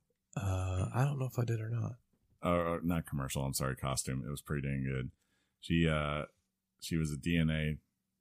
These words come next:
Speaker 2: test, and then when you opened it up, when you got the results, it said it was, that she was one hundred percent that, you know, word in the song that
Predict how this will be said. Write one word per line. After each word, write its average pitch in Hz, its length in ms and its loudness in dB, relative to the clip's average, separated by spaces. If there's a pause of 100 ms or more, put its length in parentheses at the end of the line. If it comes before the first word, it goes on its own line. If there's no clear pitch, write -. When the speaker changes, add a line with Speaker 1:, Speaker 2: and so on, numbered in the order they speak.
(160)
Speaker 2:
test, 69 440 -2 (1000)
and 80 160 2
then 78 200 2
when 78 180 2
you 78 260 0
opened 82 280 0
it 78 140 -2
up, 76 200 -2
when 73 120 -2
you 73 160 -2
got 71 140 -4
the 73 80 -4
results, 69 520 -4
it 64 140 -6
said 64 280 -6 (240)
it - 60 -12
was, 67 200 -8 (140)
that 67 120 -6
she - 140 -8
was 65 200 -4
one 67 200 -4
hundred 65 280 -6
percent - 460 -6
that, 67 280 -4 (360)
you 69 140 -4
know, 62 240 -4 (420)
word 67 420 -2
in 65 120 -6
the - 80 -6
song 65 320 -6 (320)
that - 140 -8